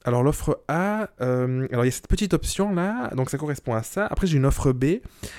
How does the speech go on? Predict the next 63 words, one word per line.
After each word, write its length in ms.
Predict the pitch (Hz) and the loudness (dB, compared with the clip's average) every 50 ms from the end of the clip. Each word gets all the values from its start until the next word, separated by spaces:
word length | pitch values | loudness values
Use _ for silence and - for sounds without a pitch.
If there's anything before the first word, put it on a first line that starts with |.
| - - - | -18 -6 0
Alors 80 | 104 123 | 4 4
l'offre 320 | 156 160 - - 170 151 | 4 4 2 0 -2 0
B, 320 | 143 143 170 190 202 208 | 2 2 2 2 2 0
du 160 | 185 151 131 - | -2 -2 -6 -6
coup 180 | - - 196 | 0 0 2
elle 80 | 175 143 | 2 2
est 60 | 131 | 2
bien 500 | 127 127 139 156 170 180 190 208 208 208 196 | 0 0 0 0 2 2 0 -2 -4 -6 -6
parce 160 | - 135 - | -6 -8 -6
que 80 | - 143 | -6 -6
si 320 | 135 - - - - 160 | -6 -6 -8 -8 -8 -8
vous, 420 | 156 151 151 156 151 151 151 147 139 - | -8 -6 -4 -4 -2 -2 -2 -2 -4 -4
si 180 | - - - 147 | -6 -6 -6 -4
vous 60 | 147 | -4
voulez, 440 | 143 143 147 151 151 160 170 170 156 | -4 -2 -2 0 2 4 4 4 4
euh, 120 | 135 120 117 - - - - - - - - - | 4 2 2 0 -4 -14 -16 -16 -16 -20 -14 -8
aller 160 | - 123 139 | -4 -2 -2
à 60 | 135 | 0
tel 160 | - 143 127 | 0 0 0
endroit, 200 | 123 131 135 165 | 0 0 2 2
mais 60 | 185 | 4
alors, 200 | 156 123 - - | 4 4 2 2
l'offre 360 | 120 131 160 156 - - 160 143 | 4 4 2 2 2 -2 -2 -2
C, 420 | - - - - 170 185 202 - | -2 -4 -4 -2 -2 0 0 2
l'offre 280 | 123 139 135 - - 147 | 2 0 2 4 2 2
D, 180 | 147 165 185 - | 2 2 0 0
tu 100 | - - | 0 2
vois 80 | 156 | 2
j'exagère 520 | 143 131 117 120 123 120 120 123 123 120 123 | 2 2 0 2 2 2 2 2 0 -2 -2
un 80 | 127 | -4
peu, 240 | 131 - 196 226 240 | -2 -2 -2 -2 0
mais 140 | - 123 127 | 0 -2 0
l'idée 260 | 131 135 135 156 196 | 0 0 0 0 0
c'est 280 | 214 - - 165 185 202 - - - - - - - - | -2 -2 -2 -2 -2 -2 -4 -12 -16 -18 -16 -16 -18 -16
tu 140 | - - 131 | -8 -6 -2
vas 180 | 131 151 165 175 | 0 0 0 0
créer 220 | - - - 180 | -2 -2 -2 0
de 40 | 165 | 0
la 80 | 135 127 | 0 -2
complexité. 720 | - 143 135 131 147 143 - - - 143 - - 117 117 - - | 0 -4 -4 -2 -4 -4 -4 -6 -12 -12 -6 -6 -6 -6 -6 -8
Tu 80 | - | -6
complexifies 680 | 127 - 151 147 143 156 147 - - 143 135 - 120 113 | -2 0 0 0 0 -2 -4 -4 -8 -10 -6 -6 -8 -6
tout 280 | - - 202 262 285 - - | -4 -2 0 0 -2 -2 -4
et 100 | 123 120 | -4 -2
du 100 | 123 139 | -2 -4
coup 200 | - - 233 - | -4 -6 -2 0
imagine-toi 560 | 151 147 143 139 143 143 143 131 127 - 151 | 2 4 4 4 4 2 0 4 4 4 4
à 20 | 127 | 4
la 100 | 113 113 | 2 0
place 120 | 117 113 | 0 0
de 60 | 117 | 0
la 100 | 110 110 | -2 -2
personne. 380 | - 147 - - - 214 180 143 | -4 -6 -4 -2 -2 -2 -2 0
Forcément 420 | - 190 - - - 147 156 190 | -4 -4 -6 -4 -8 -8 -8 -8
c'est 140 | 185 - - | -8 -6 -4
beaucoup 240 | 127 139 - - 175 | -4 -4 -2 -2 0
plus 140 | - - - | 0 0 0
compliqué 340 | - 151 139 - 127 - 127 | 0 -2 -4 -4 -4 -6 0
pour 220 | 120 - 131 170 | 0 2 2 2
elle 80 | 202 175 | 0 0
de 60 | 143 | -4
se 120 | - - | -4 -4
dire, « 240 | 131 147 185 175 - | -6 -6 -6 -8 -8